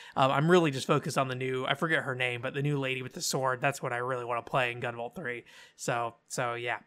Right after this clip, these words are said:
There's also the new Pocky and Rocky game called Pocky and Rocky Reshrined. I thought this was a remake, um, or at least visually it looked much like a remake, but when I looked at the description, it said it was a new game, so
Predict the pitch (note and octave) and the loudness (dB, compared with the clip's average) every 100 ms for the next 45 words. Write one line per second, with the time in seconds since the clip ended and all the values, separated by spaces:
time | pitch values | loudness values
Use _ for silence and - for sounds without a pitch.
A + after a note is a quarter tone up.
0 | _ _ _ _ _ _ - - F#3+ F3+ | _ _ _ _ _ _ -20 4 6 10
1 | F3 F#3 E3 D3+ F3 E3 E3+ E3 F3 C#3+ | 8 8 6 6 4 8 8 8 6 0
2 | D3 F3 A#3 G3+ G3+ G3+ G#3+ - C#3 C3 | 4 2 2 -2 -2 0 0 2 2 0
3 | - D3+ C#3 D#3 C#3+ C#3+ D3 C#3 C3 - | 0 0 2 2 2 2 -2 -2 -2 4
4 | D#3+ E3 E3 D#3 - A3+ F3 F3 C#3 C#3 | 6 6 6 4 6 6 2 -2 -2 0
5 | D#3+ G#3 A3 G3+ - - - - - C#3 | 0 2 0 -2 -8 -20 -20 -6 4 6
6 | C#3 C#3 D#3 C#3+ D3 E3+ F3 D#3+ E3 E3 | 6 4 2 2 2 2 2 2 0 2
7 | F3 E3+ F3 E3+ E3+ E3+ E3+ E3+ D#3+ C#3+ | 2 4 4 4 4 6 6 6 4 4
8 | D3 C#3+ E3 E3 D3+ C#3+ E3+ D#3 D#3+ C#3+ | 4 2 2 2 -2 0 2 2 0 -2
9 | C3+ D#3 D3+ D3+ D3+ D#3 D#3 D#3+ E3+ D#3+ | 0 2 2 0 0 2 4 2 0 0
10 | D#3 D3 | 2 4